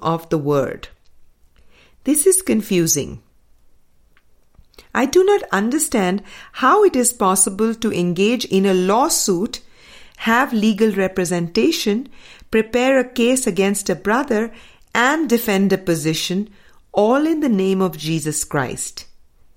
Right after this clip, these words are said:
Jesus says, "If I defend myself, I am attacked."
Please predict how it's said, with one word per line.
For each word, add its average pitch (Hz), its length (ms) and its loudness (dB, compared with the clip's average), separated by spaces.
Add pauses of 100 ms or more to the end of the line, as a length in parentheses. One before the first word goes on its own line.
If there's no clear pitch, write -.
(680)
Jesus 254 560 2
says, 156 440 -4 (300)
"If 208 200 0
I 294 160 2
defend 220 480 0
myself, 165 640 -4 (400)
I 170 200 2
am 226 240 0
attacked." - 600 -6